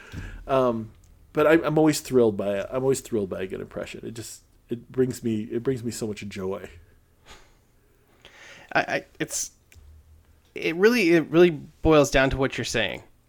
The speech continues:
Speaker 2: for me. Like, it has, if the impression is really good, like you said, the material matters almost as much. Like, I need the impression to be totally on point, and then the material is, you know, if it,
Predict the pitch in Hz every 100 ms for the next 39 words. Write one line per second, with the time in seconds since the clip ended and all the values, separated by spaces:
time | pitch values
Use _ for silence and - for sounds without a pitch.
0 | _ - 113 87 - 127 131 131 156 143
1 | 160 156 202 - 175 139 131 120 117 110
2 | - - _ _ _ _ 143 143 143 123
3 | 120 117 147 143 127 120 113 117 110 -
4 | 104 90 - - - 127 151 185 175 139
5 | 147 - 131 120 - 120 113 107 104 117
6 | 107 98 107 110 104 107 - - - _
7 | - 113 113 131 123 117 98 98 - _
8 | _ - 107 92 - - _ _ _ _
9 | - _ - - 107 143 139 160